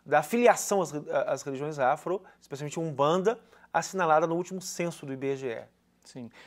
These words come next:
Speaker 2: Falando sobre um desses aspectos, o, o catolicismo, como é que,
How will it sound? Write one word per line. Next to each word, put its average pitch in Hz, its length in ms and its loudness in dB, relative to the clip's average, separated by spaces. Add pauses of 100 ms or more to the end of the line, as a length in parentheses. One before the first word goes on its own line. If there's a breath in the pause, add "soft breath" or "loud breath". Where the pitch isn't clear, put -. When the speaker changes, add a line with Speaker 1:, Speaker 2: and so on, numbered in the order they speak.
(120 loud breath)
Speaker 2:
Falando 208 380 2
sobre 170 520 -4
um 156 320 -4
desses 135 480 -4
aspectos, 110 720 -6
o, 123 400 -10 (360 soft breath)
o 127 80 -10
catolicismo, 117 840 -4 (280 soft breath)
como 165 180 -8
é 180 40 -6
que, 175 400 -8